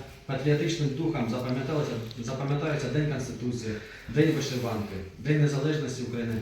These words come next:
День пам'яті захисників України, День фізичної культури та спорту. Активною, цікавою та корисною є діяльність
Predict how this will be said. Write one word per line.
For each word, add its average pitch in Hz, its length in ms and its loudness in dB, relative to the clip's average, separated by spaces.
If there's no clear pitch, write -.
День 123 180 0
пам'яті 131 360 0
захисників 123 560 0
України, 113 260 -2
День 147 200 2
фізичної 120 420 -2
культури 110 320 -6
та 107 60 -6
спорту. 101 400 -8
Активною, 185 500 6
цікавою 160 440 2
та 151 100 0
корисною 151 440 0
є 156 80 4
діяльність 147 460 4